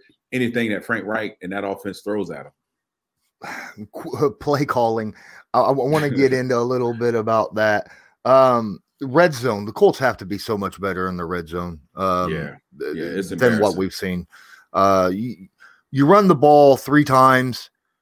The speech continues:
Speaker 2: and then, you know, you get sacked on the, on, on the fourth, uh, fourth down.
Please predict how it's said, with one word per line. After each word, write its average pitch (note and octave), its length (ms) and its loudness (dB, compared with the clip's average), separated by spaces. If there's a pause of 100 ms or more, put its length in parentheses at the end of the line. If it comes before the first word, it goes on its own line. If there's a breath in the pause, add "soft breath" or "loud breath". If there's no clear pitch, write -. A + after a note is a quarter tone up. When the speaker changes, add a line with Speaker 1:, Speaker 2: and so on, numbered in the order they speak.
(240)
Speaker 2:
and A#2 180 -4
then, B2+ 720 0 (360)
you A#2 140 -2
know, A2 460 0
you A2 100 -10
get A2 220 -2
sacked A#2 380 0
on A#2 160 2
the, G#2+ 120 2
on, G2+ 240 -2
on A2 160 -4
the G#2 80 -4
fourth, A2+ 480 -6 (320)
uh, G2+ 360 0
fourth A2+ 340 -2
down. A2 460 2